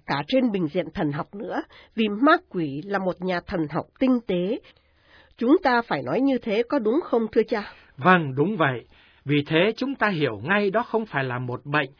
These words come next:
Speaker 2: hay hiện tượng nhân đôi nhân vật, nhưng chính là nhân vật mà Thánh Kinh nói tới, tức là ma quỷ. Chẳng hạn, tôi nhớ có một trường hợp chuyên biệt, trong hoàn cảnh đó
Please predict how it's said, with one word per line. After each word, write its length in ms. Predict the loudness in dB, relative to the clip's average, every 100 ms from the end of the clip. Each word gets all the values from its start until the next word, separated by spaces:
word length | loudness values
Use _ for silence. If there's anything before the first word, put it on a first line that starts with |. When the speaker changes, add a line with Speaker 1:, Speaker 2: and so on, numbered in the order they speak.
| _
Speaker 2:
hay 180 | -6 -2
hiện 280 | 0 0 -4 -6
tượng 240 | -6 -2
nhân 240 | -4 -2
đôi 200 | 2 2
nhân 220 | 2 0 -2
vật, 200 | -4 -8 _ _ _ _
nhưng 260 | -2 0 0
chính 280 | 0 0 0
là 200 | -2 -4
nhân 260 | -4 -4
vật 160 | -4 -8
mà 160 | -10 -16 -6
Thánh 240 | -4 -4
Kinh 260 | -2 -2 -2
nói 180 | -4 -2
tới, 280 | -2 -4 -6 _ -6
tức 160 | -4
là 280 | -2 -6 -8 -6
ma 180 | -6 -6
quỷ. 300 | -8 -14 -18 _ _ _ _ _ _
Chẳng 140 | -2 0
hạn, 300 | 2 -2 -2
tôi 140 | -2 2
nhớ 300 | 2 2 0
có 100 | -2
một 160 | -2 -2
trường 200 | -2 -4
hợp 220 | -4 -8 -4
chuyên 240 | 2 2
biệt, 180 | 2 -2 -6 _ _ _ -6
trong 200 | -4 -2
hoàn 260 | -4 -4
cảnh 260 | -6 -6 -4
đó 220 | -4 -4